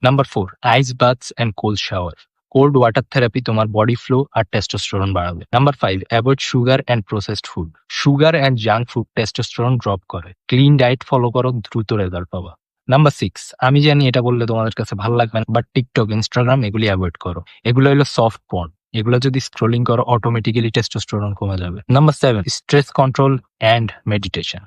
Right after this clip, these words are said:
স্ট্রেস কিন্তু টেস্টোস্টেরন রে মেরে ফেলে। ডিপ ব্রিদিং আর মেডিটেশন করলে টেস্টোস্টেরন ন্যাচারালি বুস্ট হবে। এখন একটা চ্যালেঞ্জ দিচ্ছি,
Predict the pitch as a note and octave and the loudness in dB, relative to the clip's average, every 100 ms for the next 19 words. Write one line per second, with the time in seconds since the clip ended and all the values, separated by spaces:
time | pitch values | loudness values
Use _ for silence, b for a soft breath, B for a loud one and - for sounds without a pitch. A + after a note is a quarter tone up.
0 | _ - - C3 - - C#3+ C3 C3+ B2+ | _ -14 0 0 0 0 0 2 -2 -2
1 | A#2+ - A2+ A2 A2 A2+ A2 F#2+ F#2+ F2+ | -4 -4 0 0 2 2 2 0 -2 -4
2 | G#2+ G#2 C#3 C#3 C3+ C3 C#3+ D3+ - G#2 | -4 0 0 2 2 4 2 2 -2 -4
3 | A#2 A#2+ A2 B2 C3+ C3 B2+ C#3 C#3+ A2+ | -2 0 0 0 0 0 2 2 0 -2
4 | - - B2 C3+ A2+ G2+ G#2 G2+ G2 F#2 | -4 -6 -2 0 0 -2 -2 -2 -2 -4
5 | - - F#2 _ _ _ B2 C#3+ C3+ - | -6 -10 -10 _ _ _ 0 2 2 2
6 | C#3 - A2 A2 G2 F2+ - - | 0 2 2 2 -2 -8 -10 -16